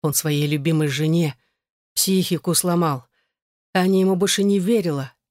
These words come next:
и не хотела видеть рядом с дочкой. И это никакое не кокетство, не попытка сделать ему больно. Это ее взрослое, взвешенное решение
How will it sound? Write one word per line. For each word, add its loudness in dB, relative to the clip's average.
и -2
не 0
хотела 0
видеть -2
рядом 0
с -4
дочкой. -6
И -4
это -2
никакое -2
не 0
кокетство, -6
не -2
попытка -4
сделать -2
ему 0
больно. -4
Это -4
ее 0
взрослое, -2
взвешенное 0
решение -2